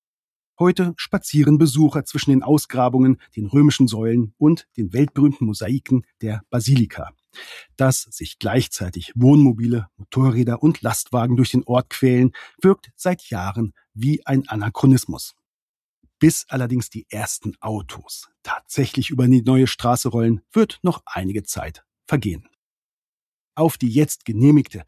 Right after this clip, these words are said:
Machbarkeitsprüfung, ach, ein schönes Wort, folgen die Detailplanung, Umweltprüfungen, Genehmigungen und schließlich die Ausschreibung der Bauarbeiten.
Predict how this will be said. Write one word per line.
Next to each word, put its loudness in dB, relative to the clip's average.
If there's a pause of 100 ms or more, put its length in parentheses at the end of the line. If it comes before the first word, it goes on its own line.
(140)
Machbarkeitsprüfung, -2
ach, -8
ein -18
schönes -10
Wort, -20 (300)
folgen 4
die -10
Detailplanung, 0 (180)
Umweltprüfungen, 2 (120)
Genehmigungen 4
und -2
schließlich -6
die -8
Ausschreibung -6
der -4
Bauarbeiten. -12